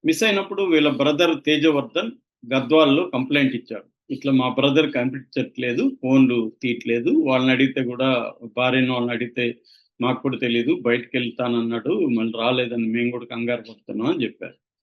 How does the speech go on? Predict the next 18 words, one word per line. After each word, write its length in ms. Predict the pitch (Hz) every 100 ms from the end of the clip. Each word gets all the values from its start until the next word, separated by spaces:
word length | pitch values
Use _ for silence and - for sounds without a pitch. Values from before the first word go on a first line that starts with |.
| _ _ - 190
So, 480 | 185 175 160 156
పోలీసులు 520 | 127 165 175 160 165 131
రంగంలో 360 | 139 151 151
దిగారు. 380 | 143 139 147 180
వాళ్ళు 340 | 294 151 131
మామూలుగానే, 840 | 127 127 135 139 139 135 135 135 131 _ _ _
ఆ, 380 | 120 117 117 117 123
రెగ్యులర్ 300 | 117 135 147
గా 120 | 131
చేసే 280 | 127 127 131
పద్ధతిలో 720 | 127 120 131 131 127 127 123 -
ఈ 100 | 123
అబ్బాయి 360 | 120 113 135 131
ఫోన్, 440 | 135 135 135 120 - _ 120
ఆ, 380 | 110 110 104 - - 120
లొకేషన్ 480 | 131 160 151 143
ఎక్కడెక్కడ 440 | 127 - 131 123 127 120 113
ఉన్నింది 560 | 117 120 127 127 254